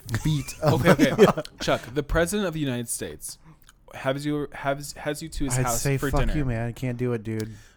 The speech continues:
Speaker 2: And guess what's for dinner?
Speaker 1: Dude,
Speaker 2: A
Speaker 1: really?
Speaker 2: bloomin' onion and French <laughs> onion soup.
Speaker 3: No,
Speaker 1: Shit.
Speaker 3: I wouldn't eat. I wouldn't eat.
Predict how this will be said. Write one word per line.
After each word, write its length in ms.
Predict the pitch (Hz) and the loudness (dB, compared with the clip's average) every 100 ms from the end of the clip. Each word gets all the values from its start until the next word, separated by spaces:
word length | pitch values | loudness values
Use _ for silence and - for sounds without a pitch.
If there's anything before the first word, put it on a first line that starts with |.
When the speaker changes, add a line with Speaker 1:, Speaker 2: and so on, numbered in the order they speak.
| _ | _
Speaker 2:
And 120 | 147 | -4
guess 180 | 139 151 | -2 0
what's 180 | 185 175 | 0 0
for 100 | 165 | -2
dinner? 180 | 151 131 | -2 -2
Speaker 1:
Dude, 220 | 254 165 - 180 | -4 -6 -12 -6
Speaker 2:
A 60 | 139 | -4
Speaker 1:
really? 100 | 131 | 2
Speaker 2:
bloomin' 340 | 147 170 190 | 4 4 4
onion 360 | 165 151 143 143 | 2 0 -2 -4
and 180 | 127 123 | -6 -6
French 300 | - 131 123 | -2 0 0
<laughs> 100 | - | -2
onion 180 | 151 123 | -2 -2
soup. 460 | - 147 139 - | -2 -2 -4 -4
Speaker 3:
No, 220 | 123 156 156 | 2 2 2
Speaker 1:
Shit. 320 | - - 151 | -4 -6 0
Speaker 3:
I 20 | |
wouldn't 220 | 143 151 | 2 2
eat. 220 | 165 156 - - - | 0 -4 -2 0 2
I 60 | - | 2
wouldn't 200 | 139 180 | 2 2
eat. 100 | 175 | -2